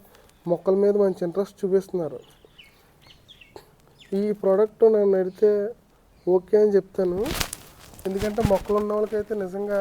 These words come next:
<clears throat> చాలా మంచిగా ఉంటుంది అది. మన దగ్గర అయితే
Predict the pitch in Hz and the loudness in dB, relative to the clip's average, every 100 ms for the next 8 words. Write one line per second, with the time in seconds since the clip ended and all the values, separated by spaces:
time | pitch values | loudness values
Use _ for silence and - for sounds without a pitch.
0 | 196 208 _ - 226 208 185 - - - | -4 -10 _ -10 -6 -6 -8 -16 -20 -20
1 | - - - - - 185 196 208 196 190 | -20 -20 -20 -12 -4 -2 -2 -2 -6 -6
2 | 202 196 175 160 151 147 - - - - | -6 -6 -10 -12 -12 -12 -18 -20 -20 -20
3 | - - _ _ - 170 180 170 190 196 | -20 -20 _ _ -10 -6 -6 -4 -4 -4
4 | 202 | -4